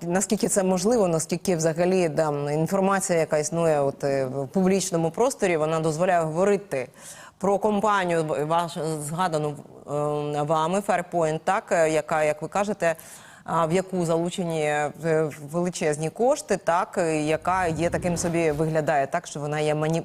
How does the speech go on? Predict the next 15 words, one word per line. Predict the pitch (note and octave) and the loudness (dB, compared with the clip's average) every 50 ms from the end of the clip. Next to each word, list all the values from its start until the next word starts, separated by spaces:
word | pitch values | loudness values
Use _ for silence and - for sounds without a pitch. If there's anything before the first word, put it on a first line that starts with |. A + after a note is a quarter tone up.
| D#3+ | -4
м-, | D#3 D#3 D3+ D3 D3 D3 | -4 -4 -2 -2 -2 0
монополістом | D#3 E3+ F#3 F3+ F3+ G3+ F3+ D#3+ C#3+ C3+ - F3 C3+ C#3 | 0 0 0 0 0 0 -2 -2 -4 -4 -6 -8 -6 -6
на | C3+ C#3 | -4 -4
ринку | C#3 C3+ C3 B2+ - C3+ C3 B2+ B2+ | -4 -6 -6 -8 -6 -6 -4 -4 -4
військової, | B2 C#3 C3 - - C#3 C3+ B2+ B2 A#2+ A#2+ | -4 -6 -8 -6 -6 -6 -4 -4 -4 -6 -6
військової, | B2+ D3 D3+ - - - C#3 B2+ C3 B2+ B2+ A#2 - - _ _ - | -6 -6 -6 -6 -6 -6 -4 -4 -2 -4 -4 -6 -8 -14 _ _ -18
м, | - A#2+ B2 A#2+ A#2 B2 C3 B2 G2+ - - _ - - - - | -14 -12 -12 -12 -10 -10 -10 -10 -10 -12 -16 _ -20 -20 -20 -10
виробництва | B2+ C#3 G3 G3 E3+ F3 F3 D#3+ - E3 D3+ | -2 -2 0 0 0 0 -2 0 0 -2 -2
військової | D3+ D3+ - - D#3 C#3+ C#3+ C#3+ | -2 -2 -4 -4 -2 0 0 -2
зброї. | C3+ A#2+ C3 B2+ A#2+ A#2 A2+ - - _ _ - - - - - - - - - - - _ | -2 -4 -6 -4 -4 -4 -6 -8 -12 _ _ -20 -20 -20 -20 -20 -20 -20 -20 -20 -20 -6 _
Так | G3+ G3 - | -4 0 2
от, | B3+ B3 B3+ A#3+ | 0 2 2 2
е, | A3+ F#3+ F#3 G3 G3 F#3 F3+ F3+ | 4 4 4 4 6 6 4 4
«Українська | F3 F#3+ G#3+ A#3 B3 B3 A#3 - B3 A#3 | 4 4 4 2 2 2 0 0 -2 -2
правда», | - G3 F3 D3+ C#3+ C3 C3 C#3 C3+ B2+ B2+ C3 C3 | 0 0 2 2 2 2 0 -2 0 0 -2 -4 -6